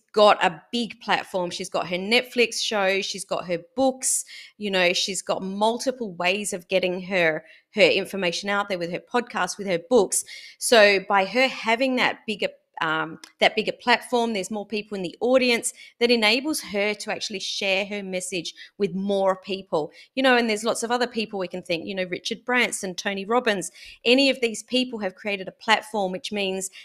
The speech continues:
that they've got so many more people to share their message with, which means that they have a greater impact. So it's really, really important to do that because, you know, as a personal brand, we're able to take that with us wherever we go, no matter,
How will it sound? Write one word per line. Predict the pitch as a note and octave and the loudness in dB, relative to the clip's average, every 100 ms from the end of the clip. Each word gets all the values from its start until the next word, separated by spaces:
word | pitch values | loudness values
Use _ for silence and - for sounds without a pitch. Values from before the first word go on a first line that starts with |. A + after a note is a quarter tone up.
| _ | _
that | G3 - | -2 2
they've | F#3+ F#3 | 0 2
got | F#3 - | 2 2
so | - - - A#3+ A#3+ B3+ | 0 -4 0 2 4 4
many | C4 A#3+ | 2 0
more | G#3+ G3 | -2 -6
people | G#3+ G#3 G3+ | -8 -10 -8
to | F#3+ | -6
share | - G3 | -2 0
their | F#3+ F3+ | 0 0
message | G3 G#3+ G#3+ - | -2 -4 -6 -4
with, | F#3 F#3+ - - - | -2 -2 -4 -20 -6
which | F#3+ G#3+ | -4 -2
means | G3 F#3+ | -2 -2
that | G3 - | -6 -4
they | F#3+ | -4
have | F3 | -4
a | E3+ | -10
greater | - F#3 F3 - | -8 -4 -4 -4
impact. | F3 E3+ - E3 - - - _ | -8 -4 -2 -2 -4 -14 -18 _
So | - F#3+ | -2 -2
it's | E3+ | -2
really, | F#3+ A3+ A3+ A3+ | -4 0 2 2
really | G3 G3 F#3 | 0 -2 -2
important | E3+ E3 A#3+ C4 G#3+ D#3+ - | -4 -4 4 6 6 4 -4
to | |
do | F3 G#3 B3 | -4 0 2
that | A#3 D#3+ - - - _ - | 2 0 0 -8 -20 _ -10
because, | A3+ B3 - - _ _ _ _ _ - | 0 2 2 -4 _ _ _ _ _ -10
you | G#3+ | -4
know, | B2 - | -4 4
as | A#3 B3+ | 6 6
a | |
personal | C4 A3+ G#3 - G3+ | 2 0 0 0 -2
brand, | E3 E3+ D#3+ F3 B3 E4 - - _ _ _ - | -2 0 2 4 2 0 -2 -8 _ _ _ -14
we're | F#3+ A#3 B3+ A#3 | 2 6 8 8
able | G#3 G#3 | 6 2
to | G3+ | -4
take | - - B3+ B3+ | -6 -2 -4 0
that | F#3+ F#3 | -2 -2
with | G3+ | -2
us | E3+ - | -2 -2
wherever | G3 F#3+ F#3+ G3 | -2 0 0 -2
we | F#3 | -8
go, | E3+ A3 G3+ | -2 0 0
no | F#3+ F#3+ | -2 -4
matter, | F#3+ G3+ G#3 B3+ D4+ B3+ | -6 -8 -6 -2 0 -2